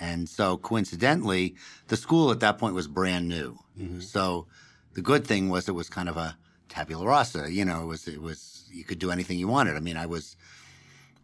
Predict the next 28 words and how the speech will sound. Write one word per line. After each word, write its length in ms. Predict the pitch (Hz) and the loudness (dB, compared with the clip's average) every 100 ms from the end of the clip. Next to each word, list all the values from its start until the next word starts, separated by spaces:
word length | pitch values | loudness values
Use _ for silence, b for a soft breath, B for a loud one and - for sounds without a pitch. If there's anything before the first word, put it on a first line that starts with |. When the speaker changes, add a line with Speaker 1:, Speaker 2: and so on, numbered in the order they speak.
| - | -4
Speaker 1:
I 100 | 90 | 0
loved 240 | 95 90 | 0 2
basketball. 840 | 113 117 120 101 73 71 71 95 - - - | 4 4 4 -4 -6 -8 -8 -10 -12 -18 -6
Um, 540 | 90 87 82 82 80 - | -2 -2 -2 -4 -8 -8
there 80 | - | -4
was 140 | 92 92 | 0 0
no 280 | 87 90 - - _ _ _ _ _ | 0 -2 -6 -18 _ _ _ _ _
basketball 440 | - 123 123 85 67 | 2 2 2 -4 -6
team 220 | 80 64 | -8 -10
'cause 160 | - 73 | -12 -12
the 80 | |
school 300 | - - 87 | -14 -10 -8
had 120 | 82 76 | -8 -6
just 260 | 82 - | -6 -6
been 140 | - 73 | -8 -10
started, 420 | - 71 76 90 | -8 -8 -6 -4
and 100 | 95 | -2
it, 60 | 92 | -2
and 100 | 101 | -2
it 60 | 98 | -2
was 120 | 98 | 0
also 220 | 104 - | 0 0
an 80 | 104 | 0
art 240 | 95 135 | 4 4
school, 260 | - - 69 | 2 -10 -10
so 120 | - | -10
they 160 | 80 80 | -8 -8
assumed 440 | - 104 90 85 | -6 -4 -4 -6